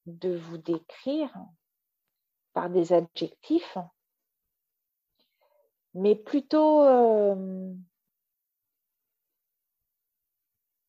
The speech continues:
réaliser à un moment que, eh ben oui, la vie est belle.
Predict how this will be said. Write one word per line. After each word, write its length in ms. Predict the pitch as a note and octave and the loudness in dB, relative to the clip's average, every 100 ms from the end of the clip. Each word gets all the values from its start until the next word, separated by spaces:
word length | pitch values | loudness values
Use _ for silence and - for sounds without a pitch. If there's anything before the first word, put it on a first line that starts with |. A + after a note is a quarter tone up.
| _ _ _ _ _ _ _ _ _ | _ _ _ _ _ _ _ _ _
réaliser 1120 | F3+ F#3+ F#3+ A#3+ C4+ B3 A#3+ A#3+ G#3+ B3+ B3+ A#3 | -4 -4 0 2 4 2 0 -6 -6 -4 -2 -2
à 60 | |
un 160 | G3 G3+ | -4 -8
moment 640 | G3 F#3+ F3+ G3 C4+ B3+ - | -8 -8 -8 -8 -10 -14 -12
que, 540 | G3 E3+ D3+ B2+ - - _ _ _ _ _ _ _ _ _ _ _ _ | -6 -2 -2 -4 -10 -14 _ _ _ _ _ _ _ _ _ _ _ _
eh 100 | D#3+ | -6
ben 200 | F3 F3 | 2 2
oui, 460 | D#3+ F#3 A3+ G3 G3 _ | 2 -4 -6 -8 -16 _
la 120 | F#3 | -6
vie 200 | F3 F#3+ | -4 -2
est 40 | F#3 | 2
belle. 280 | E3 D#3 | 2 0